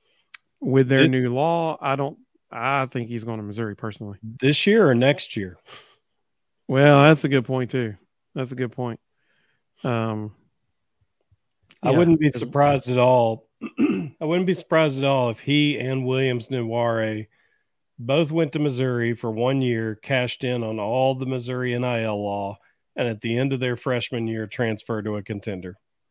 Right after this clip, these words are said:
Speaker 2: Just like Quinn Ewers did, using Ohio State for money and then going to Texas.
Speaker 1: Yeah, that's a fair point. Um, Just a Man Michigan said, "A and M has dumpster fire written all over them." I'm sorry. <laughs> Uh, it sure could be.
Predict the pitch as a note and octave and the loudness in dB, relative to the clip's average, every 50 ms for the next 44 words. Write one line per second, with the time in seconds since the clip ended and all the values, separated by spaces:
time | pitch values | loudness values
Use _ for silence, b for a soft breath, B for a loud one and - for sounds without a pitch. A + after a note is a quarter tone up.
0 | _ _ _ _ _ _ _ _ _ - B2+ B2+ - - D3+ C#3+ B2 - - D3 | _ _ _ _ _ _ _ _ _ -6 -6 -6 -2 0 0 0 0 0 2 4
1 | C#3+ C#3 C3+ C3+ C3+ C#3 C#3 C3+ A#2 G#2+ G#2+ A#2+ A#2+ A#2+ A#2+ A2+ A#2 A2+ A#2+ B2 | 6 6 6 4 4 2 2 0 0 0 -2 -2 0 0 -2 -2 -2 0 0 0
2 | A2+ B2 A2+ A2+ A2 G#2+ B2+ B2 A#2+ A2+ A2 - - C3+ C3 C#3 C3+ - C3+ C3 | 0 -2 -2 -2 -2 -2 -2 -2 -2 -2 -6 -4 -4 -4 -4 -4 -4 -6 -6 -4
3 | C3 C3+ C#3 C#3 C3+ C3 A#2+ A2+ A2 A2 A2+ A#2 G#2+ A2+ A2 A2+ A2+ A2 G#2+ - | -4 -2 -2 -2 -2 -2 -2 -2 -2 -2 -4 -4 -4 -4 -4 -4 -4 -4 -4 -6
4 | A#2+ G#2 F#2+ - - - F2+ F2 - - - _ _ _ _ _ _ _ _ _ | -6 -6 -6 -8 -12 -16 -18 -18 -18 -20 -20 _ _ _ _ _ _ _ _ _
5 | _ _ _ _ _ _ _ _ _ _ _ _ _ _ _ _ _ _ _ _ | _ _ _ _ _ _ _ _ _ _ _ _ _ _ _ _ _ _ _ _
6 | _ _ _ _ _ _ _ _ _ _ _ _ - - A#2+ A#2+ D3 D3+ - - | _ _ _ _ _ _ _ _ _ _ _ _ -12 -4 0 2 2 2 0 -4
7 | _ _ B2+ B2 - - - D3 D#3 D3 - E3 F#3 F3 - - _ _ b b | _ _ -14 -14 -8 -4 0 0 0 0 0 0 -2 -2 -2 -6 _ _ b b
8 | b b b b b b b b b b _ _ _ - C3 B2+ B2 B2 A#2+ A#2 | b b b b b b b b b b _ _ _ -4 -2 -2 -2 -2 -4 -4
9 | A2+ A2 G#2+ - D#4+ - _ _ _ _ - C#3 C3 - D3+ C#3 C3+ C3+ C3+ C3 | -6 -8 -10 -14 -18 -20 _ _ _ _ -6 -6 -4 -2 0 0 0 0 -2 -4
10 | - C#3 B2 - C3+ C3 C#3+ C#3+ C#3 C#3+ C#3 C#3 C#3 C3+ A#2+ B2+ A#2+ A2 A2 C3 | -6 -10 -8 -6 -6 -6 -4 -4 -2 -2 -2 -2 -4 -4 -4 -6 -8 -6 -6 -6
11 | B2+ B2 - B2+ - C3 B2 A#2+ B2 C3 B2+ B2 B2 B2 A#2 B2+ B2+ B2+ B2+ B2+ | -6 -6 -8 -10 -6 -6 -6 -4 -4 -6 -6 -6 -6 -4 -4 -4 -4 -2 -2 -4
12 | B2 B2 A#2+ A2 A2 - - B2+ B2 B2 - - - E3+ - - F3 D3+ - - | -4 -6 -6 -8 -10 -2 0 2 2 2 2 4 4 2 4 4 2 0 0 -2
13 | _ B B B B B B B B B B B - - C#3+ C3+ C3+ C#3 C3+ C#3+ | _ B B B B B B B B B B B -4 0 2 2 4 4 6 6
14 | D#3 C#3 - - E3+ D#3 - - F3 F#3 E3 B2+ C3 B2+ B2 B2 | 4 4 4 4 2 2 4 4 4 4 4 4 2 2 2 0